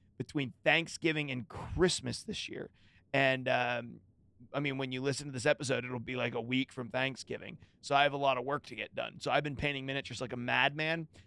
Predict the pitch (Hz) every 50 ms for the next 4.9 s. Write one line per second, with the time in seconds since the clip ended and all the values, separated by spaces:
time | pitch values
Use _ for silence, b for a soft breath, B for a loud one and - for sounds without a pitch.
0 | b _ - 151 175 190 190 185 - - 185 214 220 196 151 123 120 - - -
1 | 135 117 - 147 160 165 170 175 175 175 170 160 160 180 196 - - - 127 120
2 | 120 123 110 - - 123 131 127 139 143 139 127 - 151 - 139 135 127 131 139
3 | 143 139 127 - - 131 127 135 139 135 120 b b b b b - - 165 147
4 | 131 - - _ - 214 220 240 247 233 208 185 170 - - - -